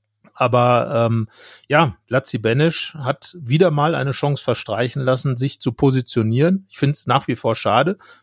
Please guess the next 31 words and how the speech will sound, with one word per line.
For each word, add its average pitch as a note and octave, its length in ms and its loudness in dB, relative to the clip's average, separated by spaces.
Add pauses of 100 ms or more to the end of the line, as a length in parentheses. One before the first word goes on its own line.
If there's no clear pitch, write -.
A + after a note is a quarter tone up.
weil B2 320 0
ich - 120 -10
hatte C#3 200 -4
immer C#3 200 -2
so C3 80 -2
ein B2 80 -2
bisschen C3 280 -2
an B2+ 160 -2
ihn B2+ 120 -2
geglaubt A#2 540 0
und A#2+ 240 -6
find C#3 300 -4
auch A#2 100 -2
vom A2+ 220 -4
Typus E3+ 480 0
her C3+ 240 0 (340)
ist - 140 -10
er A2 140 0
einer, C3+ 260 2
der B2 360 0
einer B2 220 -2
Mannschaft B2+ 380 -2
gut C3+ 240 -2
tun B2 240 -2
könnte, D#3 480 0
wenn C3+ 200 2
er E3+ 140 0
denn C#3 320 0
mal B2+ 300 -2
das, C3 380 -2
was - 300 -8